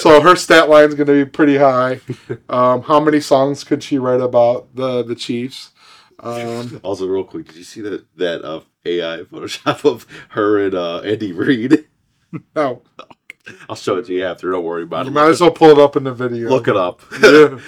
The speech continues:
Speaker 2: <laughs> Um, <laughs>
Speaker 1: Um, but anyways, this is a crucial game. En-, enough <laughs> jokes. I think we had a little fun.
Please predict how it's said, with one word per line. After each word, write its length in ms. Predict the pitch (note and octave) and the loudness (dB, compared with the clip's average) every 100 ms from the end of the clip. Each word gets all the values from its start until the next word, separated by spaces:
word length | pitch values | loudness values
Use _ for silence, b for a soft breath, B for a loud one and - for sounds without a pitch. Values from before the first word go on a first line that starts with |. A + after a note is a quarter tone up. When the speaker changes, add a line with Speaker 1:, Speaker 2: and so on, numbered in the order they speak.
| - | -20
Speaker 2:
<laughs> 140 | - | -10
Um, 540 | G#2+ A2 G#2+ F2+ A2+ - F3 | -4 -2 -2 -6 -14 -6 -6
<laughs> 180 | - - | -6 -6
Speaker 1:
Um, 480 | D#3+ C#3 C#3 B2 _ _ | 0 0 0 -6 _ _
but 300 | - C3+ A#2+ _ _ _ _ _ _ _ _ - | 0 0 0 _ _ _ _ _ _ _ _ -2
anyways, 720 | G3+ G3 E3+ D3+ C#3 C#3 C#3 - | 0 4 4 6 4 2 -2 -4
this 220 | F#3 F3 | -2 0
is 140 | E3+ | 2
a 80 | D3+ | 2
crucial 460 | D3+ D#3 D3 - C3 | 2 2 2 2 0
game. 500 | A#2 A#2 A2+ A2+ A#2+ | 2 0 0 -2 -8
En-, 140 | C3+ E3 - E3 | 0 0 2 4
enough 280 | F#3+ - | 4 4
<laughs> 0 | |
jokes. 640 | - A4 F4+ D3+ - - - | 0 -2 2 2 -2 -16 -4
I 100 | C#3 | -4
think 220 | C#3 D#3 | 0 0
we 100 | D3 | 4
had 80 | C#3+ | 2
a 80 | C3+ | 2
little 260 | B2 B2 | -4 -10
fun. 380 | A#2 - A2+ G#2+ | -10 -8 -8 -8